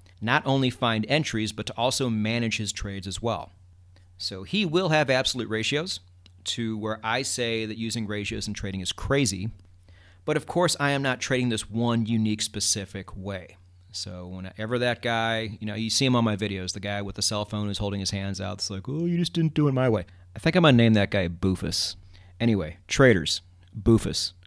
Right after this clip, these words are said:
understand. I do my videos for the vast majority of traders. Um, there will always be outliers that do things a certain way and have good reasons behind it,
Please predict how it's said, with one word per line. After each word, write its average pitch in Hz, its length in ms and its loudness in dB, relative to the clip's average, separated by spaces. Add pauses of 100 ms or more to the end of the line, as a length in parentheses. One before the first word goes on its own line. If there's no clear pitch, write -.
(280)
understand. 110 560 4 (680)
I 156 360 4
do 139 500 4
my 104 300 -2
videos 92 500 -6 (300)
for 101 380 -8
the 101 120 -6
vast 107 640 -4
majority 95 760 -6
of 92 140 -12
traders. - 500 -8 (280)
Um, 87 220 -14
there 90 120 -10
will 95 100 -8
always 113 340 0
be 117 240 -4
outliers 117 680 2
that 92 180 -12
do 107 200 -4
things 104 360 -6
a 98 60 -8
certain 98 340 -4
way 127 180 -2
and 135 120 -2
have 95 140 -6
good 104 120 -6
reasons 107 300 -4
behind 143 340 -6
it, 170 140 -8